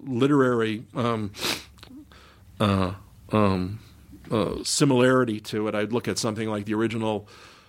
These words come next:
book version of Pinocchio, where, by Carlo Collodi, where, you know, it isn't as easy in the Disney cartoon. It isn't like, you know, he's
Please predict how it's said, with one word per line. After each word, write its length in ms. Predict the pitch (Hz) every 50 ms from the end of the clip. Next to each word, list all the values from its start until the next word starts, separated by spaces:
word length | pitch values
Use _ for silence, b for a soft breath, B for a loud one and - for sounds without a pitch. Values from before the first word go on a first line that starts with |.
| B B B B -
book 240 | 113 123 123 -
version 240 | - 131 117 104 110
of 100 | 107 98
Pinocchio, 640 | - 104 113 113 113 110 - 101 92 95 95 98 98 - -
where, 380 | 123 104 107 107 104 104 98 - -
by 320 | - 185 104 113 107 107 104
Carlo 360 | 104 - - 120 113 104 95
Collodi, 520 | - - 101 104 110 110 110 107 107 101 95
where, 320 | - 107 107 107 101 98 B B B B B B -
you 80 | 143
know, 120 | 131 117 120
it 80 | 131
isn't 200 | 156 156 147 139
as 160 | 139 131 107 135
easy 220 | 135 123 113 120
in 100 | 117 110
the 60 | 110 101
Disney 320 | 120 120 113 113 110 104
cartoon. 440 | 98 - 101 95 - 104 92 90 104
It 100 | 107 110
isn't 220 | 107 110 107 107
like, 280 | 104 101 98 95 - -
you 100 | 107 101
know, 180 | 95 90 90
he's 280 | 101 101 101 - - -